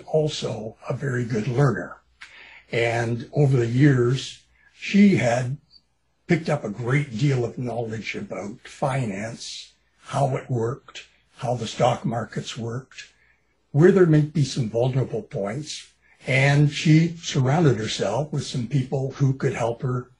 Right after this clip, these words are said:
penetrate those vulnerable points. And she saw that as a very, uh, risk, not risk-free, but, uh, risk-averse way of generating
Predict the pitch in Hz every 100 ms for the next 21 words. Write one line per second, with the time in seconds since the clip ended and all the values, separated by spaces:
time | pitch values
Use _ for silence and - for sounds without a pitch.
0 | _ 143 139 - - 110 113 101 - 104
1 | 107 95 101 - 95 147 208 - _ -
2 | - _ - - 202 202 233 202 120 131
3 | 143 139 151 135 156 - _ _ - 127
4 | 202 208 208 208 208 _ _ _ - 113
5 | 113 117 117 123 120 _ _ _ _ _
6 | _ _ _ - 151 226 - - - 147
7 | 220 - 180 208 - - - 185 180 208
8 | 247 254 123 131 117 - - - - 113
9 | 104 107 107 135 202 - - 113 107 160
10 | 175 - - 107 104 90 90 208 - -
11 | - - - 101 110 110 113 - _ _
12 | _ _ - 151 135 113 113 110 120 127